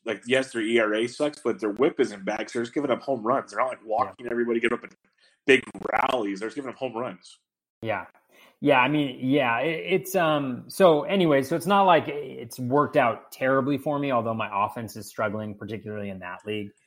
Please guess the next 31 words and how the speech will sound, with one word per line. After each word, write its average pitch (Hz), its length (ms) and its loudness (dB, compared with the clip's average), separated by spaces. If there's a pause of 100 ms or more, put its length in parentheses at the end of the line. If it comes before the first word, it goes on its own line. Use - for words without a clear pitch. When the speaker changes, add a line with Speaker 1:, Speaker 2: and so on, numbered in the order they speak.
(180)
Speaker 2:
And 131 100 -4
that's 135 220 4
more 123 140 2
just 104 160 -6
a 98 40 -10
product 101 380 0
of, 92 80 -14
you 98 300 -12
know, 90 80 -14 (220)
just 101 180 -16
not 92 260 -10
drafting 104 400 -4
well 101 240 0
from 98 160 -10
a 98 80 -8
hitting 113 200 -6
Speaker 1:
You, 117 80 -2
Speaker 2:
perspective. 139 580 2 (100)
Speaker 1:
you, 120 340 0
you 131 40 4
mentioned 123 400 4
Trevor 117 280 6
Bauer, 95 380 6
though. 87 220 -2
I 98 140 -2
can't 98 280 0
not 95 200 2
go 92 140 -2
on 90 160 0
with 87 120 -6
this. 87 340 -6